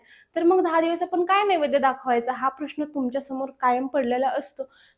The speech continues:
तर त्याच प्रश्नाचं उत्तर म्हणून आज मी, अ, नैवेद्यासाठी, अ, खिरापत बनवणार आहे. तसं तर खिरापत प्रत्येकाच्या घरोघरी बनवली जाते, पण, अ, बरेच जण काय करतात,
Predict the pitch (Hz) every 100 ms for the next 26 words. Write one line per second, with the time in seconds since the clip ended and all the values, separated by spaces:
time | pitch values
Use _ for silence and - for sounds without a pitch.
0 | - 277 277 320 330 349 330 285 302 294
1 | 285 285 - 302 294 254 254 - 254 254
2 | 285 269 269 - _ 233 254 269 294 254
3 | 320 311 240 269 254 233 233 233 269 269
4 | 269 277 277 233 247 240 240 233 - 285
5 | 269 269 - _ - 311 349 392 370 392
6 | 370 349 - 339 320 311 311 302 277 262
7 | 269 254 240 240 262 269 294 285 240 240
8 | - 311 320 320 - _ 254 254 247 233
9 | 285 330 370 339 339 330 311 311 269